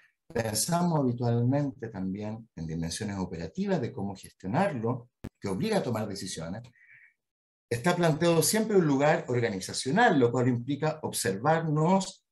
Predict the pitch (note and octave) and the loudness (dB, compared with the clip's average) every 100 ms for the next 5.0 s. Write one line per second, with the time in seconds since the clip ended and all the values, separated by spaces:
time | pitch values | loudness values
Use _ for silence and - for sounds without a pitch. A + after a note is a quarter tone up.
0 | _ F#2+ B2 D#3+ D#3 - C3+ F3 F#3+ - | _ -4 -2 0 -2 -4 -2 -2 -4 -10
1 | _ _ _ G#2+ G#2+ A#2 A2+ G#2+ - - | _ _ _ -4 -2 -2 -4 -6 -10 0
2 | G3+ G#3+ - - A#2+ A#2+ B2+ - - F#2 | 2 2 0 -2 0 0 0 -6 -6 -6
3 | - F#3 A3+ A3+ D3+ A#2+ A#2 - B2 B2 | -2 0 0 0 -2 -2 -2 -4 -4 -2
4 | A2+ - B2+ B2 B2 A#2 G#2+ B2 B2+ | -4 -4 -6 -8 -10 -8 -4 -4 -4